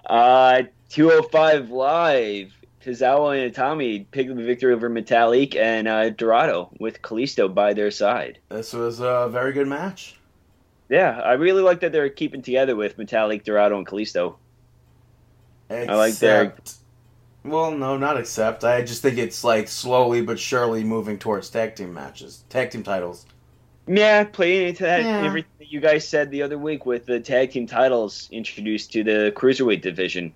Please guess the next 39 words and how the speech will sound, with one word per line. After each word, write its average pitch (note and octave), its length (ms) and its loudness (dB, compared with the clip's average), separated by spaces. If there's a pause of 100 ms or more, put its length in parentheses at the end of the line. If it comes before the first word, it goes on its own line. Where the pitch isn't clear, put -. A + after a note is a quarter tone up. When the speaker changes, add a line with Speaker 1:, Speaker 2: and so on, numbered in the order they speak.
(120)
Speaker 1:
two A#2 160 0
oh A2+ 60 4
five A#2+ 220 4
division. F2 520 -8
Speaker 2:
Yeah, D3 200 0
Speaker 1:
I C3+ 60 0
mean G2 100 -4
Speaker 2:
and A2+ 140 -2
here D3 240 6
Itami C3+ 480 2
kinda C3+ 220 0
got A#2 220 2
pissed C#3+ 240 0
off, C#3+ 280 4
and A#2 140 -6
Tozawa A2+ 540 2
had A#2+ 100 2
to, A#2 60 -2
like, A#2 200 0
calm A#2 280 -4
him A#2 160 -8
down, A#2 320 -4
it A2+ 100 -12
seemed. G2+ 320 -10 (1300)
Speaker 1:
I E3 260 4
guess, G#3 480 0 (560)
I D#3 60 0
mean, E3 340 -4
I, D#3 140 0
I'm F3+ 240 0
okay D#3 280 0
with D#3 140 -4
the C#3 80 -4
tag B2+ 320 -2
team D3 160 -8
titles C3 340 0
being B2+ 160 -6
introduced A#2 460 -10
there. D#3 260 0